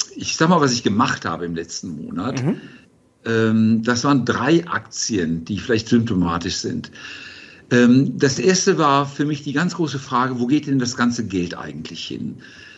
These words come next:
Speaker 1: Ähm, wir haben riesige E-U-Programme und wir haben auch in Amerika den Inflation Reduction Act.
Speaker 2: Mhm.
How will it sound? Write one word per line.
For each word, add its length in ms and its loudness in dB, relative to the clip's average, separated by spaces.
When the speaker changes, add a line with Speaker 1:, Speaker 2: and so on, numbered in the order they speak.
Speaker 1:
Ähm, 380 0
wir 200 0
haben 100 4
riesige 420 4
E-U-Programme 1120 -2
und 160 2
wir 60 2
haben 120 2
auch 140 -4
in 140 2
Amerika 560 4
den 180 0
Inflation 480 0
Reduction 480 -2
Act. 300 -10
Speaker 2:
Mhm. 320 -8